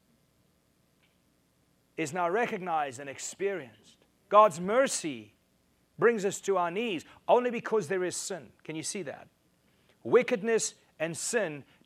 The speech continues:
displays God's greatness. How would you know God was perfect if there was nothing, if you've never seen anything imperfect?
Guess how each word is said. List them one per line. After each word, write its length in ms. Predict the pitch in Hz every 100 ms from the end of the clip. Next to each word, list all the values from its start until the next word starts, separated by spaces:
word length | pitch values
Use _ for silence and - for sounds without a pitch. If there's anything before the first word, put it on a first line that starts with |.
| -
displays 920 | 190 - - - 226 214 170 147 - - _ _ _ -
God's 300 | 151 160 120
greatness. 680 | 123 151 185 - 104 - - _ -
How 220 | 226 277
would 180 | 302 226
you 120 | 254
know 220 | 240 233
God 280 | 160 202 190
was 140 | 180
perfect 560 | - 233 226 151 123 _ _ _
if 140 | 151
there 120 | - 196
was 200 | 190 143
nothing, 600 | 208 208 165 127 123 139 _ _ _ _ _ _ _
if 100 | 147
you've 140 | 196 160
never 280 | 214 220
seen 360 | 175 - 214 185
anything 380 | 165 180 185 170
imperfect? 540 | 170 165 131 - -